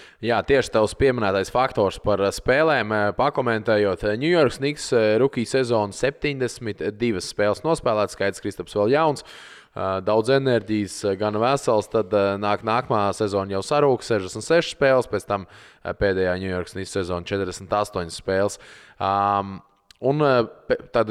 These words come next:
top divi sezonas, principā, pēc, eh, spēļu skaita bija pagājušā Vašingtonas sezona, kur sešdesmit piecas spēles, un tad, eh, principā, pirmā sezona, ok,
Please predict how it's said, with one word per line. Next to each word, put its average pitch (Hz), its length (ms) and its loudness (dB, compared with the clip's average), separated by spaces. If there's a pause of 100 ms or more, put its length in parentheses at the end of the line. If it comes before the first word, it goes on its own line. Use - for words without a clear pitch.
top 147 220 0
divi 143 160 2
sezonas, 170 500 2
principā, 127 480 -2
pēc, - 260 -4
eh, 110 40 2
spēļu 117 320 0
skaita 135 340 0
bija 104 440 -2
pagājušā 104 500 0
Vašingtonas 120 480 -4
sezona, 98 320 -4
kur - 100 -12
sešdesmit 104 380 -8
piecas 151 320 -4
spēles, 104 320 -2
un 90 80 -12
tad, 85 200 -10
eh, 87 280 -10
principā, 87 480 -10
pirmā 87 400 -6
sezona, 87 240 -10
ok, 92 240 -2